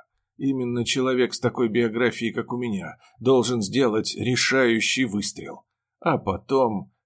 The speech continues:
какой-нибудь полицейский, уже купленный мафией, выстрелит в меня. Мне не дадут уйти живым.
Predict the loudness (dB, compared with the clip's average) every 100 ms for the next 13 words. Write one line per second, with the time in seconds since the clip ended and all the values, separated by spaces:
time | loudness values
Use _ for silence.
0 | -4 -2 0 0 0 -2 -2 -2 -2 -2
1 | -2 -2 0 0 0 -2 -6 -4 -2 0
2 | 0 -2 0 -2 -2 -6 -4 -2 0 -2
3 | -2 -6 -6 -12 _ _ 0 4 4 4
4 | 0 0 -2 -4 -8 -8 -8 -10 -16 -20
5 | _ _ _ _ -6 -4 -2 -2 2 2
6 | 4 2 0 -2 -6 -6 -6 -6 -6 -8
7 | -8 -12 -14 -18